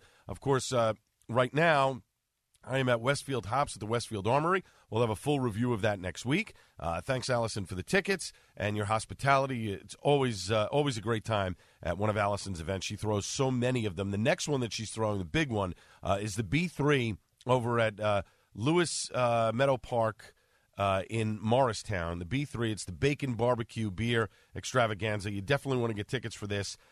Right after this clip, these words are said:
Uh, a lot of, there's, uh, V I P beers. Carton Brewing is gonna be one of the V I P beers. I think Twin Elephant is the other one. And it's all Jersey beers, Jersey food trucks, barbecue, uh, bacon,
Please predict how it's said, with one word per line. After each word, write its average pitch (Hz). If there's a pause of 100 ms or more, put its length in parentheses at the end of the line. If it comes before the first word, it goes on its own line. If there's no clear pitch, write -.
(120)
Uh, 90
a 92
lot 110
of, 104
there's, 104
uh, 95
V 123
I 151
P 143
beers. 131
Carton 147
Brewing 139
is 113
gonna 123
be 127
one 120
of 117
the 110
V 120
I 113
P 110
beers. 110
I 101
think 98
Twin 120
Elephant 120
is 98
the 90
other 117
one. 131 (260)
And 104
it's 110
all 160
Jersey 147
beers, 113 (340)
Jersey 147
food 143
trucks, - (300)
barbecue, 147 (340)
uh, 95
bacon, 147